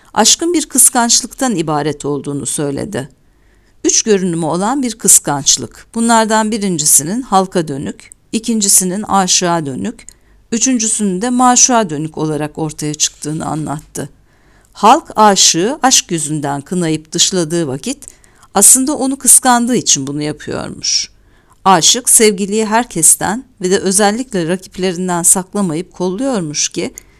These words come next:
sevgiliyi onlardan kıskandığını göstermesine yarıyormuş. Sevgili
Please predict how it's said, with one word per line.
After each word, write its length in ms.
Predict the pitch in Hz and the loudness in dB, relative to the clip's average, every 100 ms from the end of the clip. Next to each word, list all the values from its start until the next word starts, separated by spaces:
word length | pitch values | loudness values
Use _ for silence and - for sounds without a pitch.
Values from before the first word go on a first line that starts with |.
| _ _ | _ _
sevgiliyi 580 | - - 254 247 240 262 | 0 2 2 0 -2 -2
onlardan 580 | 220 220 220 214 226 233 | -2 0 0 0 0 -4
kıskandığını 760 | 226 - - 190 180 170 185 | 0 0 2 0 0 -4 -4
göstermesine 880 | 185 175 - 180 160 143 - 147 143 | -4 -2 0 0 0 0 0 0 -4
yarıyormuş. 840 | - - - - - - - - - _ _ _ _ _ - | -8 -10 -10 -10 -10 -4 -4 -4 -8 _ _ _ _ _ -2
Sevgili 720 | - 214 185 165 156 233 | 4 4 4 0 0 -2